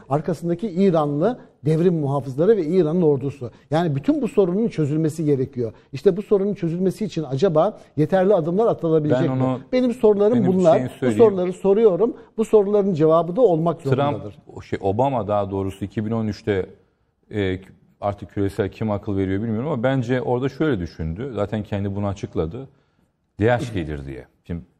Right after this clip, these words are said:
Speaker 2: Esad'ı yıktı.
Speaker 1: Hı.
Speaker 2: Esad'ı yıktığı an zaten orada çoğunluk Sünni nüfustu. O zaman bu kadar da mülteci yoktu.
Speaker 1: Hı hı.
Speaker 2: Bu kadar da insan ölmemişti. Dolayısıyla onu devirirse bir anda vazgeçti. Ama
Speaker 1: Doğru.
Speaker 2: Amerika'daki tam tersi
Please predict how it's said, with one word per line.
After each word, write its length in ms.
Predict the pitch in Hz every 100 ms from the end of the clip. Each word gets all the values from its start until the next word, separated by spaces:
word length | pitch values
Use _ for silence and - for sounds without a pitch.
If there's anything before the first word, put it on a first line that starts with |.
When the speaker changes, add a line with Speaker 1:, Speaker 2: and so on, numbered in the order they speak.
| - 87 - 92 92 -
Speaker 2:
Esad'ı 340 | 107 - 117 139
yıktı. 440 | 139 107 101 65 -
Speaker 1:
Hı. 60 | 131
Speaker 2:
Esad'ı 320 | 110 117 113
yıktığı 340 | 117 110 - 113
an 120 | 95
zaten 360 | 101 110 110 107
orada 340 | 110 107 101
çoğunluk 440 | - 120 110 143
Sünni 320 | - 143 147 131
nüfustu. 560 | - 85 - 135 151 - _ _ -
O 120 | 101
zaman 240 | 120 117
bu 60 | 107
kadar 280 | 120 120 117
da 60 |
mülteci 440 | 107 95 110 95 104
yoktu. 440 | 107 104 - 67 -
Speaker 1:
Hı 60 | 120
hı. 300 | 104 120 123
Speaker 2:
Bu 60 |
kadar 360 | 92 110 113 107
da 20 |
insan 280 | 107 - 107
ölmemişti. 680 | 110 107 80 76 - 123 139 - _ _ -
Dolayısıyla 500 | 127 135 135 139 117
onu 240 | 123 131
devirirse 640 | 123 131 135 139 139 135 170 - _ _ 170
bir 80 |
anda 300 | 160 143 143
vazgeçti. 480 | 139 139 113 82 -
Ama 120 | 117
Speaker 1:
Doğru. 80 | 113
Speaker 2:
Amerika'daki 720 | 139 156 151 143 139 147 113 - _
tam 240 | - 151 -
tersi 460 | 143 113 - 76